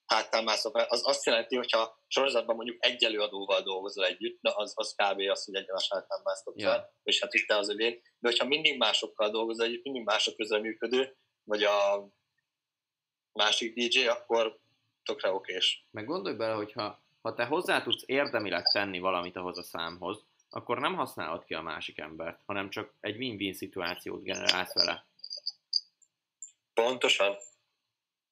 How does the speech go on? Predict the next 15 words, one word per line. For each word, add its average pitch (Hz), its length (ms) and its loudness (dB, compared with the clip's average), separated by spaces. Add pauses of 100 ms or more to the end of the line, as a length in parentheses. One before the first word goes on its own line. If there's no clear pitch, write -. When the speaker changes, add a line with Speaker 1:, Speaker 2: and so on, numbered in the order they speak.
(500)
Speaker 2:
Úgyhogy 127 300 -6
ez 165 200 2
az, 110 100 -2
amit 98 240 -4
tudjuk 101 320 -6
így 98 140 -4
erre 95 340 0
javasolni. 95 560 -6 (160)
Tényleg 156 240 4
lehet, 151 180 4
hogy 135 120 0
Speaker 1:
Ugye 131 120 4
Speaker 2:
át- 143 40 4
Speaker 1:
most 143 300 0
megnézed, 151 580 2